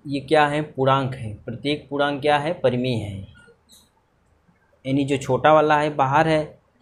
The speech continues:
प्रत्येक पूर्णांक क्या हो गया? परिमेय संख्या। ये भी सही है। चौथा क्या है? प्रत्येक प्राकृतिक संख्या एक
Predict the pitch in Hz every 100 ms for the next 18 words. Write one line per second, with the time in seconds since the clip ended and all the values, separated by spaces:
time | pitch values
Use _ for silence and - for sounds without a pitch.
0 | - 131 135 147 - 143 143 147 135 147
1 | 143 139 147 151 127 117 113 - 95 92
2 | 95 95 - _ _ _ _ _ _ _
3 | _ _ _ _ _ _ _ _ _ _
4 | 127 139 139 143 139 143 151 147 139 139
5 | - _ _ _ _ _ _ _ _ -
6 | 135 131 151 156 151 151 151 - 143 -
7 | 147 160 - 151 139 139 135 156 - 143
8 | 139 147 147 139 165